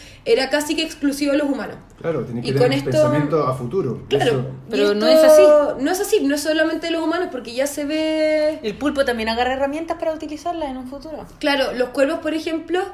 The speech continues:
Speaker 1: eh, en este, en este estudio,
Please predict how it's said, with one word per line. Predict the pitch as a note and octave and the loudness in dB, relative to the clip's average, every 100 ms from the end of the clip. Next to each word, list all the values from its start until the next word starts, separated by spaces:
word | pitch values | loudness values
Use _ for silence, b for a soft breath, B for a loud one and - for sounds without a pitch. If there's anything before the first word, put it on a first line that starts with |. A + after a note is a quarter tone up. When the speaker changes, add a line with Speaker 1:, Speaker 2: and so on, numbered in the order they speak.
| B B B - | B B B -6
Speaker 1:
eh, | A#3+ A#3 A3 | -2 0 0
en | A3+ | -2
este, | C4 - D#4+ D#4 D#4 D4+ C#4+ C4 B3 A#3 G3+ G#3+ | -2 -6 -4 0 2 2 4 4 2 -2 -4 -6
en | |
este | A#3 B3 D4+ | -6 -6 -8
estudio, | D4 C4+ D#4 | -6 -6 -4